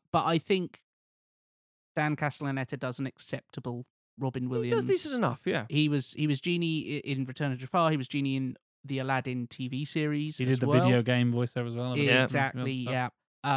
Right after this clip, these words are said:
Speaker 1: Um, around this time, obviously, he's in The Simpsons.
Speaker 3: Obviously, Homer Simpson.
Speaker 1: Yeah.
Speaker 3: Yeah.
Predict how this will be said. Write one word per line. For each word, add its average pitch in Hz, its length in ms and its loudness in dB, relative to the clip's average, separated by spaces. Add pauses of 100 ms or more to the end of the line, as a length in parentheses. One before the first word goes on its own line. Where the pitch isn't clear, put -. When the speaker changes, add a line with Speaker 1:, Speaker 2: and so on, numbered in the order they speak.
(100)
Speaker 1:
Um, 131 160 -2
around 143 220 2
this 131 120 -4
time, 127 340 -2
obviously, 127 300 -8
he's 120 120 -8
in 123 80 -4
The 117 60 -6
Simpsons. 120 540 -6
Speaker 3:
Obviously, 120 460 -2
Homer 131 260 6
Simpson. 123 560 -2
Speaker 1:
Yeah. 123 240 2 (140)
Speaker 3:
Yeah. 123 100 -4